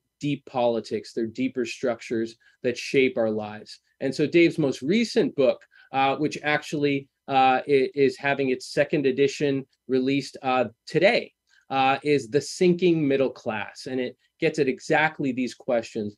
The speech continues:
of how we talk about economic identity.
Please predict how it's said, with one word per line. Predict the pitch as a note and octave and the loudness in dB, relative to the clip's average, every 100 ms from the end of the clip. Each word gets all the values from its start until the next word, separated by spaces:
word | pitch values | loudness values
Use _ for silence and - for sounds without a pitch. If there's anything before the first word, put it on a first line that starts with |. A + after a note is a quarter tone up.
| _ _ | _ _
of | - | -18
how | - C#3 C3+ | -6 0 0
we | C3 | 0
talk | A#2+ C3+ A#2+ A#2+ | -4 -4 -4 -2
about | A2+ G#2+ C3+ | -6 -6 -8
economic | A2+ A#2 A2+ A2+ A2 | -6 -4 -2 -2 -2
identity. | A#2 G#2+ A2+ G#2+ G#2 | -4 -4 -4 -4 -8